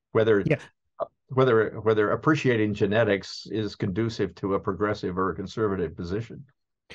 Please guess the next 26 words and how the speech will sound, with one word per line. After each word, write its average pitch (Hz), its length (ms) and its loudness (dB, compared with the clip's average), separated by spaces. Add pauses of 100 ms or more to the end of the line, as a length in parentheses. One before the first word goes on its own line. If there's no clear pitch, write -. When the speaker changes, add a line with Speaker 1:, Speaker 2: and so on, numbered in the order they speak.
Speaker 2:
Right. 170 220 6
And 170 100 4
just 170 220 0
to 180 60 -2
be 180 100 0
clear, 151 240 0
when 123 160 -4
we 135 80 0
say 139 220 0
it's 135 140 -4
the 135 100 -2
interaction 127 520 -4
between 123 340 -2
genes 123 260 -2
and 123 120 -4
the 123 60 -2
environment, 117 560 -6
we're 120 80 -4
not 139 220 -2
saying 135 260 -2
it's - 140 -6
the 139 160 -6
upbringing 131 500 0
that's 120 220 -2
affecting 123 440 -4
sexuality. 117 840 -4